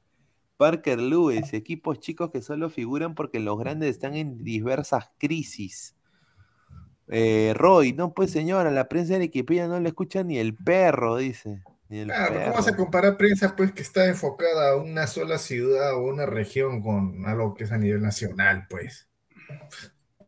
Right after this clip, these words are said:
Speaker 1: Daniel Cristiano dice, "Es su dinero, pueden pasar el partido que se le da la regalada gana", dice.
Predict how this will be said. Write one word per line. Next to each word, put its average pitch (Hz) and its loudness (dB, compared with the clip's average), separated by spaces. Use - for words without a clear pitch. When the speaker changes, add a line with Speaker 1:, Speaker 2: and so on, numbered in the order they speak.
Speaker 1:
Daniel 131 4
Cristiano 131 8
dice, 117 2
"Es 135 0
su 147 2
dinero, 120 2
pueden 131 0
pasar 127 0
el 135 -2
partido 139 0
que 113 -4
se 110 -2
le 104 4
da 113 2
la 135 2
regalada 117 6
gana", 120 2
dice. - -2